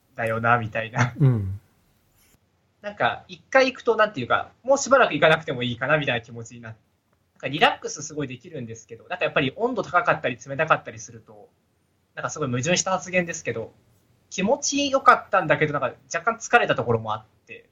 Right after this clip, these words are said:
Speaker 2: はい。
Speaker 1: なんかしばらく行かなくてもいいかな、みたいな気持ちに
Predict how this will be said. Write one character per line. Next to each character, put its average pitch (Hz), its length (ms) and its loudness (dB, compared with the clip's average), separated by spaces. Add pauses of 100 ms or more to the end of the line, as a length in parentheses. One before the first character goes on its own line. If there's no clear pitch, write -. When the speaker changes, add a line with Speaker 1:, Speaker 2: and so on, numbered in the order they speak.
Speaker 2:
は 127 120 -2
い。 87 180 -10 (1300)
Speaker 1:
な - 80 -20
ん - 20 -20
か 190 80 -4 (180)
し - 140 -20
ば 202 100 6
ら 202 80 6
く 202 80 -2
行 131 80 -2
か 143 80 -2
な 147 80 0
く 156 60 -4
て 165 100 -2
も 123 120 -4
い 147 80 -2
い 151 40 -6
か 139 100 -2
な、 131 120 2
み 113 80 -8
た 117 100 -8
い - 40 -12
な 113 60 -14
気 - 120 -20
持 113 100 -20
ち - 100 -20
に - 60 -20